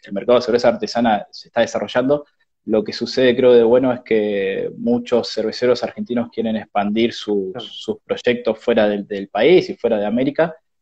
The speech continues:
Speaker 1: Y obviamente por una cuestión de, de cultura idiomática, España es el,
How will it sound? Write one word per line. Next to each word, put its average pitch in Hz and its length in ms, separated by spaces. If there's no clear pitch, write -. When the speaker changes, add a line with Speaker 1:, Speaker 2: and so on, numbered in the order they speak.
Speaker 1:
Y 95 600
obviamente 113 480
por 107 160
una 107 100
cuestión 110 360
de, 95 180
de 104 160
cultura 110 520
idiomática, 107 720
España 98 460
es - 160
el, 92 320